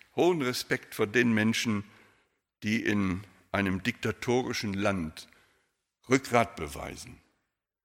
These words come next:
und sich von einer Hoffnung bewegen lassen und nicht einknicken vor Diktatoren. Wir leben in der Tat in einer Welt, in der so manches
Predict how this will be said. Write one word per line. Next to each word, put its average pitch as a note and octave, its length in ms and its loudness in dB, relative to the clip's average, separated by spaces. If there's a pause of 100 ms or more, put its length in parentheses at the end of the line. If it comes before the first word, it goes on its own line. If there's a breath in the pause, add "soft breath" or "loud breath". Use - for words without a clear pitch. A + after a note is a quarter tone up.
(1080)
und A2 200 0
sich B2+ 160 0
von A#2 160 0
einer G2+ 380 4
Hoffnung C#3+ 500 4
bewegen G#2+ 500 0
lassen D2+ 420 -6 (1200)
und G2+ 180 -2
nicht - 300 -4
einknicken G2 640 -2
vor F2 200 -4
Diktatoren. - 840 -12 (1800 loud breath)
Wir B2 140 10
leben G#3 400 8
in D3+ 180 6
der A#2+ 260 10 (280)
Tat E3 360 6
in B2+ 140 4
einer A2+ 400 6
Welt, E3 280 8
in C3 140 2
der C3 160 8
so A#2 120 2
manches A2 920 2